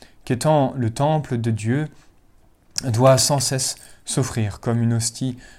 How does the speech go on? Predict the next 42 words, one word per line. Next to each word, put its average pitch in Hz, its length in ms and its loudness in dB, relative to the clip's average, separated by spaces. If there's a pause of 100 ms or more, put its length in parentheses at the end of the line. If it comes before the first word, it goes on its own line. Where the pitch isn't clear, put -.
(140)
de 117 120 0
louange 117 640 2
à 127 120 0
la 123 100 2
gloire 107 380 -4
des 107 100 -8
trois 110 220 -6
personnes 101 360 -6
divines. 95 320 -14 (1120)
Après 143 220 6
avoir 143 240 6
adoré 117 320 4
Dieu 160 280 4
et 117 80 4
proclamé, 120 640 0 (440)
euh, 104 180 -6
notre 117 400 0
néant, 127 540 4 (260)
l'âme 151 260 6
se - 200 -2
laisse 139 280 0
aller 131 480 0 (200)
au 127 100 2
sentiment 127 540 0
de 113 100 0
l'amour, 113 580 0 (120)
le 117 120 2
plus 123 160 -2
confiant 117 460 -2
d'ailleurs. 92 400 -10 (640)
Dieu 135 220 6
a - 20 6
le 135 60 4
droit 123 480 2
de 120 80 4
l'exiger, 139 600 4 (280)
a 120 60 -2
le 117 40 0
droit 170 160 4
d'exiger 120 400 2
cet 120 240 0
amour, 117 400 0